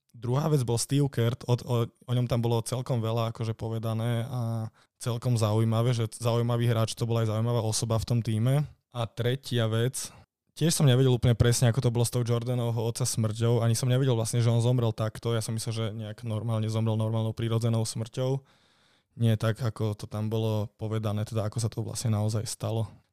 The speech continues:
Takže asi toľko k tomu, ale priznám sa, že vlastne tá éra Jordana mňa, vlastne aj vás asi tak trochu obišla, lebo som bol vtedy ešte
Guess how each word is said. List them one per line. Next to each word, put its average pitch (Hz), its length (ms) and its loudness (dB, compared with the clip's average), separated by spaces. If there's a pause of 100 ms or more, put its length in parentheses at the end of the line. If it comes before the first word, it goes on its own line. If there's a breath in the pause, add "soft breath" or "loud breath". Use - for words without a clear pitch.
(120)
Takže 117 240 2
asi - 160 -2
toľko 120 400 -2
k - 60 -10
tomu, 123 180 2
ale 123 240 0
priznám 147 400 0
sa, 156 160 0
že 131 160 0
vlastne 127 320 -2
tá 120 160 -4
éra 123 320 0
Jordana 120 400 0
mňa, 117 320 2
vlastne 113 320 -2
aj 107 60 -2
vás 113 180 2
asi 113 160 -2
tak - 240 -6
trochu 117 240 -2
obišla, 113 480 0
lebo 107 80 -2
som 110 240 0
bol 107 140 -2
vtedy 110 260 -6
ešte 107 400 -4